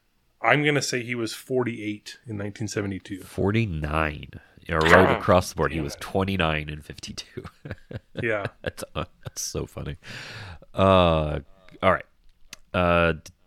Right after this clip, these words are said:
Speaker 2: two Dodgers led the team with nineteen home runs in nineteen seventy-two. That is the lowest total to lead the team in the last fifty years,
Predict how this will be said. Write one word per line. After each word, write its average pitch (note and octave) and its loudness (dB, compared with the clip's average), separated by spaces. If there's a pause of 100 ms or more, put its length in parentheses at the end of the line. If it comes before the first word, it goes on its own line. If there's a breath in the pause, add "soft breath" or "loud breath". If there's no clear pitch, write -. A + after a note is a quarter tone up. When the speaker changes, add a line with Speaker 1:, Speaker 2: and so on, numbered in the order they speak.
(120)
Speaker 2:
two E3+ 2
Dodgers G#2+ 4
led G2 2
the G#2 -2
team E2 -6 (100)
with E2+ -4
nineteen F#2 -6
home F2 -4
runs F#2 0
in D#2 0
nineteen D2+ -2
seventy-two. C#2+ -8 (480 soft breath)
That F2+ 4
is E2+ 2
the F2+ 4
lowest G2+ 4
total F2+ 2
to - -6
lead E2 0
the E2 -4
team D#2+ -4
in C2+ -8
the D2+ -4
last D#2 0
fifty G2+ -2
years, D2+ 0